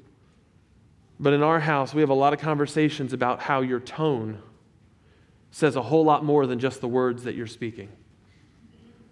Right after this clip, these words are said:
How you say it means just as much as what you say. So the question is, what's Jesus' tone here? "Don't worry." Ugh.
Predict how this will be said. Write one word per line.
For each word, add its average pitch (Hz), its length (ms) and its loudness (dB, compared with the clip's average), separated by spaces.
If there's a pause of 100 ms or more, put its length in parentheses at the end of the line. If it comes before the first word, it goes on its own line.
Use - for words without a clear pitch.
(1500)
How 208 260 2
you 175 180 -2
say 113 340 -2
it 110 200 -6 (380)
means 135 260 -2
just 185 320 2
as 156 140 2
much 151 240 2
as 120 220 -2
what 131 420 -2
you 120 100 -10
say. 107 380 -14 (1800)
So - 100 -2
the 151 60 4
question 196 320 0
is, 123 80 -2
what's 180 160 -2
Jesus' 143 480 -6
tone 165 300 -4
here? 104 320 -12 (320)
"Don't 285 260 4
worry." 233 400 4 (1400)
Ugh. 247 240 4